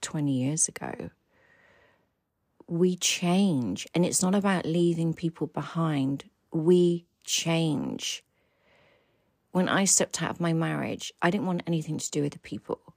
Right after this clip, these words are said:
that I formed relationships with over those twenty years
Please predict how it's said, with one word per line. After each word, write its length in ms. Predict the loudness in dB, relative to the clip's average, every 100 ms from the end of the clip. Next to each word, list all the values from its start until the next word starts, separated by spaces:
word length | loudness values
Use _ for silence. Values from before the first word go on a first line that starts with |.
| _
that 180 | -8 -6 -4
I 380 | -2 -2 -6 _ _ _ _ _
formed 400 | -6 -2 0 -2 -8 -8
relationships 840 | -4 -4 -6 -6 -6 -6 -8 -10
with 380 | -4 -4 -4 -8 -4
over 240 | -4 -2
those 240 | -2 -2 -2
twenty 440 | -2 -2 -2 -4
years 500 | -2 -2 -2 0 0